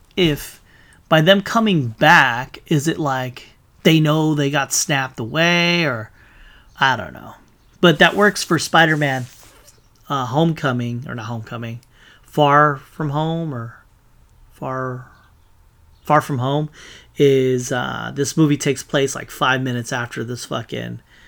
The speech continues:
this movie, or something like that. Five days, I don't know. So, I guess all his friends got snapped, I don't know.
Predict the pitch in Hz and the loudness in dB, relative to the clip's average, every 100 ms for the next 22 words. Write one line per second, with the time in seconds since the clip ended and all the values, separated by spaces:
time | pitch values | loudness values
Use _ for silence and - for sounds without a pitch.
0 | - - _ _ _ - - 135 139 131 | -20 -20 _ _ _ -14 -12 -6 -4 -4
1 | - 113 110 - - - 156 - 165 - | -8 -8 -10 -14 -16 -14 -10 -6 -6 -8
2 | 107 - 120 - - 120 117 113 110 113 | -18 -18 -18 -18 -12 -8 -6 -6 -8 -10
3 | 113 92 95 - _ _ _ _ - - | -12 -12 -18 -20 _ _ _ _ -20 -14
4 | 117 123 _ 139 147 139 131 120 - 123 | -14 -14 _ -6 -6 -4 -4 -6 -6 -8
5 | 117 117 120 - 123 120 - - - - | -8 -12 -10 -10 -8 -10 -12 -14 -14 -16